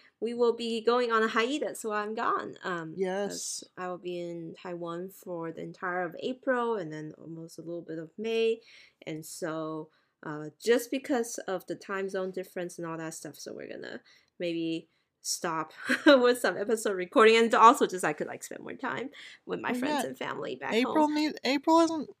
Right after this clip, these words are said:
Speaker 2: I, I feel like I said this last time, but I'm like, "Can you imagine not seeing your
Speaker 1: <laughs>
Speaker 2: mom and dad for, like, ever?" <laughs>
Speaker 1: <laughs>
Speaker 2: For, like,
Speaker 1: So
Speaker 2: three years.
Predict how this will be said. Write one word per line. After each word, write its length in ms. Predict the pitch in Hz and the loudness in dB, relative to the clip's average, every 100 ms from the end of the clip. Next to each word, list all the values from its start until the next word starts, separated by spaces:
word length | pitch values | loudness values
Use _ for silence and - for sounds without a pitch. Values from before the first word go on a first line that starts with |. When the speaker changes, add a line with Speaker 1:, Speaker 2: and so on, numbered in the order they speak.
| - | -2
Speaker 2:
I, 100 | 185 - - | 0 -2 -2
I 80 | 190 | -2
feel 180 | - 185 | 2 4
like 180 | 170 | 4
I 60 | 151 | 2
said 240 | 156 160 | 0 0
this 180 | 160 160 | -2 0
last 280 | - - - | 0 0 -2
time, 180 | 180 165 | -4 -2
but 80 | 180 | -2
I'm 120 | 190 | -2
like, 180 | 208 214 | -2 -2
"Can 160 | 262 | 0
you 140 | 262 294 | 2 2
imagine 400 | 269 262 269 277 | 0 -2 -2 -2
not 280 | 247 254 - | -2 -2 -4
seeing 280 | 233 262 | -4 -2
your 160 | 262 254 240 - | -2 -4 -6 -10
Speaker 1:
<laughs> 80 | 240 | -4
Speaker 2:
mom 320 | 220 226 247 | -2 -2 -2
and 100 | 240 | 0
dad 440 | 233 226 233 240 | 2 2 0 -2
for, 160 | 247 240 | 0 0
like, 260 | 233 226 - _ _ - | 0 -2 -6 _ _ 0
ever?" 520 | 233 233 247 262 269 | 2 4 4 2 0
<laughs> 40 | 320 - - | -8 -18 -6
Speaker 1:
<laughs> 1400 | 262 262 - 262 254 254 330 440 453 320 427 311 - - | 2 2 6 8 8 10 10 12 10 8 10 6 6 8
Speaker 2:
For, 300 | 285 233 240 | 8 10 10
like, 160 | 233 220 | 10 10
Speaker 1:
So 140 | 214 | 10
Speaker 2:
three 180 | 208 185 | 6 6
years. 560 | 180 180 190 - - | 4 4 0 -2 -12